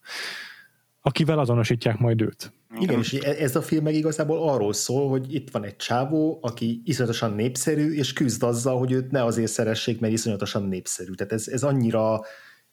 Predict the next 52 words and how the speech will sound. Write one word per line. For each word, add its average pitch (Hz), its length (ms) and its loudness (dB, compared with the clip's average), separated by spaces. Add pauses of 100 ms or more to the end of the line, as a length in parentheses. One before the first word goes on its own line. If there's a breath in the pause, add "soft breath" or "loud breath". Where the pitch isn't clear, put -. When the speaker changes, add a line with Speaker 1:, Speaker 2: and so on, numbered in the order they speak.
(100)
Speaker 2:
ilyen, 123 300 2
ilyen 131 200 2
szempontból 113 420 2
még 113 100 2
egy 117 120 0
személyes 107 520 0
filmje 104 320 -2
is 101 120 0
az 101 140 -2
Eddie 98 180 -2
Murphynek 101 440 -2
szerintem, 101 580 -4
hogy, 104 220 -2
hogy 117 180 0
ez, 139 280 0
e-, 147 260 0
ezen 135 240 0
a, 123 380 0
az 123 160 0
Amerikába 117 540 2
jöttemen 117 480 0
keresztül 120 540 0
dolgozza 113 540 0
fel 110 240 -2
azt, 117 260 -2
hogy, 110 360 0 (580 loud breath)
hogy 110 240 -2
őt 113 300 -2
így 107 140 -2
most 104 220 -4
már 113 160 2
úgy 117 140 0
állítják 110 320 0
meg 110 120 -4
az 107 100 -2
utcán, 107 240 -2
hogy - 80 -12
te 104 80 0
vagy 98 160 0
az 98 100 0
Eddie 98 240 -2
Murphy, 92 520 -6
és, 101 420 -6 (180)
és - 140 -8
nem 127 160 2
tud 127 160 0
kilépni 113 540 0
ebből, 135 380 0
és 117 160 -2
valahogy 107 420 -2
ezzel 107 320 -2
a, 113 160 -2